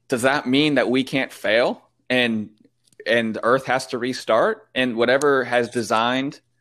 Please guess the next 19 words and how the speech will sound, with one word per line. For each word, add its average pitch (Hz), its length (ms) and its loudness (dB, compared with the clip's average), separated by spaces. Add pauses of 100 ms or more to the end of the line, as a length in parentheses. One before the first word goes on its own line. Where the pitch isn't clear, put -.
(140)
us 165 300 0
has 123 280 -2
to 117 100 -10
say, 120 240 2
"Okay, 123 480 0
back 113 200 0
to 113 60 -16
the 117 100 -4
drawing 123 360 -4
board"? 92 260 -10 (440)
I - 40 -6
mean, 131 160 2
even 147 380 0
God 117 500 2 (460)
was 113 180 -2
willing 127 280 0
to 123 100 -6
wipe 110 340 0
out, 117 380 0